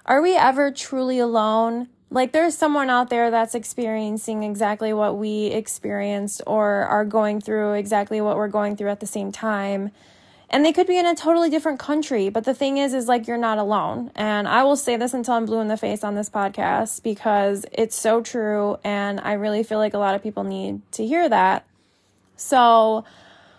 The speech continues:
anyways, I kind of just wanted to start the first episode of this new season and kind of just, um, go into, you know, explain why I went on such a long break, you know, and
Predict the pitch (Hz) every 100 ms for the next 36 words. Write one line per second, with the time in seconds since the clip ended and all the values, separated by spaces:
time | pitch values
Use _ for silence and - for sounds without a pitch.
0 | _ - 359 339 311 330 311 320 330 349
1 | 320 311 294 294 285 - 277 269 262 262
2 | - - 269 294 269 262 - 247 262 254
3 | 233 226 - 226 220 220 - - 233 240
4 | 294 359 294 240 226 208 214 - 226 226
5 | 220 226 247 240 226 233 226 226 - -
6 | 226 226 220 220 214 _ _ _ _ -
7 | 240 262 269 269 - 269 254 247 269 214
8 | 202 220 - - 294 - 311 311 294 262
9 | 269 269 262 247 247 247 262 269 262 262
10 | 220 220 220 220 214 220 202 202 202 202
11 | 190 185